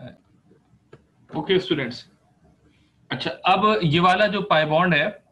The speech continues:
एसपी टू, ये इस पे attack करेगा। अच्छा, अगर इस पे करेगा तो यहाँ plus charge आ जाएगा।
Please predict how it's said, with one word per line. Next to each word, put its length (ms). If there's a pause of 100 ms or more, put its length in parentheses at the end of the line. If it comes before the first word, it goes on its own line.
(120)
एसपी 260
टू, 320
ये 80
इस 200
पे 160
attack 300
करेगा। 300 (2250)
अच्छा, 180
अगर 280
इस 100
पे 140
करेगा 480 (100)
तो 60
यहाँ 260
plus 240
charge 280
आ 60
जाएगा। 340